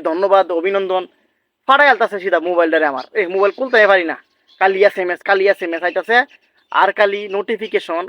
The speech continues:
তাই বেগারে, আয় হায় হায় রে, আলেসন বেগার, কি একটা গোলকিপার, অসাধারণ একটা গোলকিপার। হ্যাঁ, ওই যে দিন,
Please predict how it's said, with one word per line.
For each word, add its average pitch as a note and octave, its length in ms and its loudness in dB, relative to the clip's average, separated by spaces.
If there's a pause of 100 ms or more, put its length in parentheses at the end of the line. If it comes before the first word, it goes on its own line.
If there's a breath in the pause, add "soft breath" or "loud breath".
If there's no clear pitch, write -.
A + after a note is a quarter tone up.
তাই B3 200 4
বেগারে, E3+ 260 0 (200)
আয় G#3+ 140 4
হায় F3 140 2
হায় D#3 140 -2
রে, D#3+ 60 -4 (200)
আলেসন A3+ 380 0
বেগার, D#3 240 0 (840)
কি C4+ 160 -6
একটা A3+ 220 0
গোলকিপার, F#3+ 380 2 (220)
অসাধারণ G#3 320 2
একটা F#3+ 160 0
গোলকিপার। D3+ 360 -6 (680)
হ্যাঁ, A#3 220 6
ওই A#3+ 100 6 (240)
যে C4 160 4
দিন, A3+ 100 -2